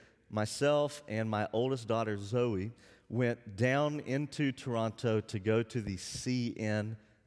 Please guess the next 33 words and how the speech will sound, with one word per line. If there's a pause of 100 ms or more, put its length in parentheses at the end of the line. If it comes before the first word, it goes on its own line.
Tower. (520)
Um,
I
don't
know
if
you
are
familiar
with
the
C
N
Tower,
but
it
is (240)
sort
of
an
iconic, (460)
uh,
structure (120)
in
Toronto
and
really
for
Canada. (260)
It
is
the
tallest